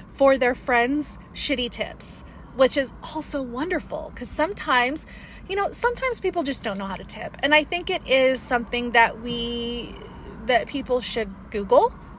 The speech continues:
like, "How much should I tip a server?" Twenty percent is the answer. If I got you everything you needed and I was pleasant and you had a good time and you enjoyed your, your, your time there with me, um, you should be tipping me twenty percent.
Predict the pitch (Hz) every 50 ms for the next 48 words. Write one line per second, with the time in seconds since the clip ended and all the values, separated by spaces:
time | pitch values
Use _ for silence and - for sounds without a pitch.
0 | - - 240 220 202 - - - - - - 185 202 220 247 285 302 - - 320
1 | 311 320 320 311 - 339 330 - 349 - - 392 392 339 - 269 220 185 196 -
2 | - - - - - - 349 339 349 359 - 320 330 294 - 311 285 240 262 262
3 | 233 262 - 247 247 233 - - 214 156 151 190 - - - - - - - -
4 | - 247 247 254 254 285 277 247 320 330 311 302 311 320 302 320 311 311 302 285
5 | 285 285 277 285 277 277 277 - - 226 202 202 196 196 - - - 262 269 254
6 | 262 254 262 - - 226 214 208 208 220 214 202 208 208 214 - - - 262 269
7 | 269 262 247 233 220 214 214 208 - 220 208 208 202 208 214 214 208 - - -
8 | - - - - - 233 220 214 214 220 214 202 196 - - - - - - -
9 | - 277 254 240 233 - - - 285 277 285 285 277 277 269 269 262 262 262 262
10 | 262 254 247 226 220 208 - 247 254 262 262 262 262 262 269 269 269 - - -
11 | - - - - - 254 247 240 240 233 233 233 233 233 233 - - - - -
12 | - - - - - - - - - - - 285 277 247 277 320 330 - 403 392
13 | 359 349 311 - 311 294 285 277 285 277 - - 294 277 269 285 269 285 269 -
14 | - 285 233 151 -